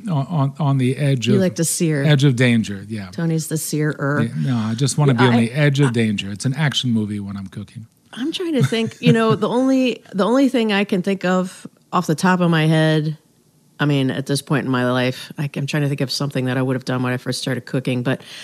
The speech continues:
Speaker 2: um, was that ironically, of all the things in the world, and I have said this before, but I'll say it again,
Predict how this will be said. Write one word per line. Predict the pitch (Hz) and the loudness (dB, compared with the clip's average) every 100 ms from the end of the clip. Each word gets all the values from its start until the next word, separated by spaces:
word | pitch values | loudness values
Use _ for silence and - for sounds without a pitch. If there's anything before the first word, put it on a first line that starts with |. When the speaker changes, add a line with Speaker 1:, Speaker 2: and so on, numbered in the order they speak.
| - - - | -18 -20 -8
Speaker 2:
um, | - 143 131 127 120 - - | -2 0 2 -2 -4 -12 -2
was | 151 135 131 | 2 2 0
that | - 139 120 - _ | -2 -2 -2 -6 _
ironically, | 151 135 143 147 139 135 - 135 123 123 127 _ _ _ _ | 2 2 2 2 2 0 -2 -2 -2 -4 -8 _ _ _ _
of | 139 131 | -2 2
all | 139 135 135 135 - _ _ | 2 4 2 0 -6 _ _
the | 151 | -2
things | 143 147 143 139 | 2 2 2 2
in | 143 | 2
the | 139 | 2
world, | 139 135 120 123 131 | 2 2 2 -2 -2
and | 120 | -2
I | 127 | -2
have | 127 123 | -2 -2
said | 123 135 | -2 0
this | 147 135 | -2 -2
before, | 127 - 117 113 | -4 -2 0 0
but | 117 110 - - - _ - | -2 -6 -8 -18 -20 _ -10
I'll | 117 | -8
say | - 117 | -4 -4
it | |
again, | 131 131 110 117 | -2 -2 -2 -6